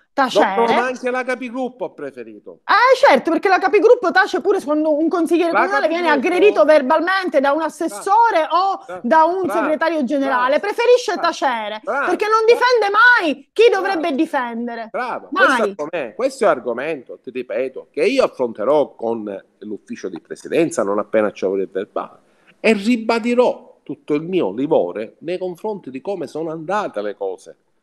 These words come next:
Speaker 2: Va bene? Perché
Speaker 1: Quel
Speaker 2: io ci voglio
Speaker 1: trasloco è
Speaker 2: ritornare.
Speaker 1: stato assurdo
Speaker 2: Io ci voglio
Speaker 1: e io
Speaker 2: ritornare.
Speaker 1: non
Speaker 2: Lo
Speaker 1: credo
Speaker 2: sai perché ci voglio
Speaker 1: assolutamente che non sia
Speaker 2: ritornare di
Speaker 1: scomparso
Speaker 2: Cristoforo?
Speaker 1: nulla.
Speaker 2: Lo sai
Speaker 1: Perché,
Speaker 2: perché
Speaker 1: a-, eh, eh, le persone serie, quando fanno un trasloco, prima archiviano tutti i documenti, fanno l'elenco dettagliato. In quel caso non c'era niente, c'erano scatoloni buttati lì.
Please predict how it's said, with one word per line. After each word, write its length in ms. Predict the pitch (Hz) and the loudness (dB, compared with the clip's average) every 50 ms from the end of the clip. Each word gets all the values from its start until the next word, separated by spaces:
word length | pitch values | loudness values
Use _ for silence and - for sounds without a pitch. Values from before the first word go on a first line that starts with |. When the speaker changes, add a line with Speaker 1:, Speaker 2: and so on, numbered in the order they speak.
| _ _ _ _ _ _ | _ _ _ _ _ _
Speaker 2:
Va 120 | - 107 101 | -14 -12 -6
bene? 280 | 87 110 101 85 - - _ _ _ | -6 -6 -6 -6 -10 -18 _ _ _
Perché 280 | - - 247 254 - 330 | -6 -6 -6 -2 2 4
Speaker 1:
Quel 120 | 285 285 | 4 4
Speaker 2:
io 40 | 226 | 4
ci 60 | 311 | 4
voglio 100 | 320 311 240 320 | 0 0 2 2
Speaker 1:
trasloco 320 | 330 339 415 480 480 - 349 | 4 4 6 4 4 4 4
è 60 | 294 | 2
Speaker 2:
ritornare. 20 | |
Speaker 1:
stato 420 | - - - 359 381 427 453 - 311 | 2 2 2 4 4 4 2 2 0
assurdo 600 | 294 285 294 - - 349 359 339 311 226 233 277 | 0 0 -2 -4 0 2 2 2 2 2 0 0
Speaker 2:
Io 120 | 262 226 | -2 -2
ci 120 | 214 - 220 | -6 -8 -8
voglio 240 | - - 254 247 - | -6 -6 -4 -2 0
Speaker 1:
e 60 | 277 | 0
io 60 | 311 | 0
Speaker 2:
ritornare. 340 | 339 392 440 466 440 403 339 | 2 2 2 2 0 0 -2
Speaker 1:
non 140 | 330 330 339 | -2 -2 -2
Speaker 2:
Lo 60 | 311 | -4
Speaker 1:
credo 180 | - 370 370 | -4 -2 -2
Speaker 2:
sai 80 | 370 415 | 0 0
perché 200 | 370 370 320 302 | 2 0 0 0
ci 80 | 285 285 | 0 0
voglio 140 | 370 330 349 | 0 0 0
Speaker 1:
assolutamente 540 | 330 339 311 311 339 392 440 440 440 392 311 | 0 -2 -2 -2 -2 -4 -4 -4 -6 -6 -4
che 100 | 262 302 | -4 -4
non 140 | 311 320 | -4 -4
sia 140 | - - 349 | -4 -4 -4
Speaker 2:
ritornare 100 | 339 - | -4 -4
di 20 | - | -4
Speaker 1:
scomparso 340 | 359 339 320 - 381 403 | -4 -4 -4 -4 -6 -6
Speaker 2:
Cristoforo? 280 | 392 - - 320 277 277 | -6 -6 -4 -2 0 0
Speaker 1:
nulla. 460 | 262 254 233 214 208 196 180 190 _ _ _ _ _ _ _ _ _ _ _ _ _ | 0 0 -2 -2 -4 -6 -10 -12 _ _ _ _ _ _ _ _ _ _ _ _ _
Speaker 2:
Lo 80 | - - | -2 2
sai 100 | - 339 | 2 2
Speaker 1:
Perché, 160 | - - 415 | 4 6 4
Speaker 2:
perché 220 | 381 370 349 - | 4 4 6 6
Speaker 1:
a-, 840 | 349 349 349 - 339 349 339 330 339 330 330 320 320 294 269 277 294 294 | 4 4 4 6 6 8 8 8 8 6 2 -6 -10 -12 -10 -6 -6 -4
eh, 80 | 269 | -4
eh, 40 | 302 | -4
le 200 | 285 320 339 349 | -4 -2 -2 -2
persone 440 | - 370 359 359 - 494 523 508 440 | -2 -4 -4 0 0 2 2 2 0
serie, 640 | - 349 320 285 247 240 226 233 254 262 285 277 _ _ _ | 2 2 2 2 2 0 0 0 0 -2 -2 -4 _ _ _
quando 360 | - - 359 453 494 466 466 - | -4 -2 -2 0 2 0 0 0
fanno 340 | - 370 403 427 392 339 | 0 -4 -4 -4 -6 -6
un 140 | 339 359 339 | -6 -6 -4
trasloco, 680 | 339 330 277 277 214 254 262 254 240 233 214 214 - 254 247 | -2 0 -2 -2 -2 -4 -4 -2 0 0 -2 0 0 -2 -2
prima 480 | - 330 403 453 466 427 311 262 - - | 0 0 2 2 2 2 2 -2 -2 -2
archiviano 720 | 277 294 294 285 - - 370 403 392 277 277 247 233 262 | -2 -2 -2 -2 -2 -2 0 0 2 0 0 0 0 -2
tutti 220 | 247 381 359 - | -2 -2 0 0
i 40 | 370 | 2
documenti, 680 | 285 285 285 285 269 247 240 226 220 214 226 - 269 | 2 2 2 2 2 0 0 -4 -6 -8 -8 -6 -4
fanno 300 | - 339 381 403 359 330 | -2 -2 0 0 2 2
l'elenco 460 | 311 302 302 339 370 427 427 - 370 285 | 4 4 6 4 4 2 0 0 0 0
dettagliato. 840 | 254 240 285 302 294 - 294 277 269 247 240 220 208 208 202 233 | 4 4 2 2 4 2 2 2 2 2 2 0 0 -2 -2 -2
In 80 | 277 294 | -2 2
quel 200 | 294 330 285 285 | 4 4 4 4
caso 280 | - 392 427 - 320 | 4 0 0 2 0
non 100 | 302 302 | 0 0
c'era 220 | - - 440 381 320 | 2 0 0 0 2
niente, 360 | 302 311 294 277 247 262 254 | 2 2 0 0 0 -2 -2
c'erano 320 | - - 403 392 320 294 | -2 -2 -2 0 0 0
scatoloni 580 | 247 - - 311 311 320 339 392 440 415 403 311 | 0 0 0 2 4 4 2 2 2 0 0 0
buttati 500 | 233 294 320 - 349 349 294 311 269 254 | 0 0 2 2 0 2 2 2 0 0
lì. 220 | 233 226 196 - | 0 -2 -4 -6